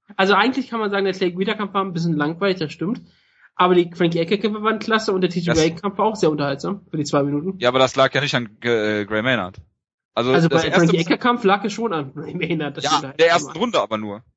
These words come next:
Speaker 2: In der ersten Runde, diese beiden ersten Runden gegen Frankie Edgar, ähm,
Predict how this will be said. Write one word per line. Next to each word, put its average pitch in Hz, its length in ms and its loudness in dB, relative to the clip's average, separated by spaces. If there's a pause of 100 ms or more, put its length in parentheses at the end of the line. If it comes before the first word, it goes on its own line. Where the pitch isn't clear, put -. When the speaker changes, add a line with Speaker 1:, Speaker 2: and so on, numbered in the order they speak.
(120)
Speaker 2:
In 120 80 -10
der 151 120 4
ersten 208 260 0
Runde, 202 180 0
diese 147 300 -4
beiden 180 360 0
ersten 190 300 -4
Runden 180 220 -8
gegen 156 160 -4
Frankie 175 360 -6
Edgar, - 560 2
ähm, 147 360 -4